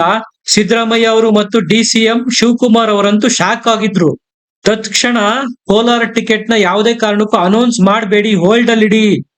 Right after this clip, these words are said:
ಸಂಧಾನ ಮಾಡೋಣ ಅಂತೇಳಿ ಆ ಟಿಕೆಟ್ ನ ಹೋಲ್ಡ್ ಗೆ ಹಾಕಿದ್ದಾರೆ. ಸ್ನೇಹಿತರೆ, ಇದಿಷ್ಟು ಪ್ರಭಾವಿ ಸಚಿವ ಮುನಿಯಪ್ಪ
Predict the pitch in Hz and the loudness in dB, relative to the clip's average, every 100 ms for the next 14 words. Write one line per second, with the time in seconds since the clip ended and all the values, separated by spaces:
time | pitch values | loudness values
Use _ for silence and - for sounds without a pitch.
0 | _ - 190 220 240 254 247 226 226 220 | _ -6 -2 0 0 0 0 0 0 -2
1 | 220 208 175 214 233 220 220 254 196 202 | 0 -2 -2 -2 0 0 0 -2 -2 -2
2 | 202 233 226 220 247 190 190 233 233 220 | -4 -2 -2 -2 -2 0 0 0 0 0
3 | 208 190 185 180 180 151 123 - _ _ | -2 -2 0 0 0 -2 -4 -12 _ _
4 | _ _ - 208 233 240 233 214 240 - | _ _ -2 0 0 0 0 2 0 -2
5 | - 226 262 294 - _ - 180 214 247 | 0 2 0 -4 -14 _ -4 0 0 -2
6 | 247 233 247 247 202 208 247 247 247 | -4 -4 0 0 2 4 2 0 -2